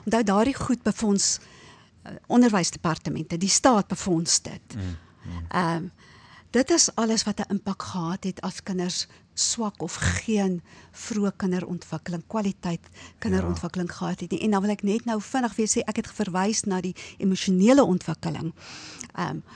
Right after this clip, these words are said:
Speaker 1: selfreguleringsvaardighede, kom ons dink net daaraan, want mense dink nou, "Goed, die kindertjies moet nou voor hulle graad een toe gaan,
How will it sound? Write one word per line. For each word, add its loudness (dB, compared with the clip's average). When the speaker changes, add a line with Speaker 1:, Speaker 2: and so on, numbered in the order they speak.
Speaker 1:
selfreguleringsvaardighede, 0
kom -2
ons -4
dink -6
net -4
daaraan, -12
want -4
mense 0
dink -4
nou, -2
"Goed, 2
die 0
kindertjies 4
moet 2
nou 4
voor 4
hulle 6
graad 0
een 2
toe 0
gaan, 0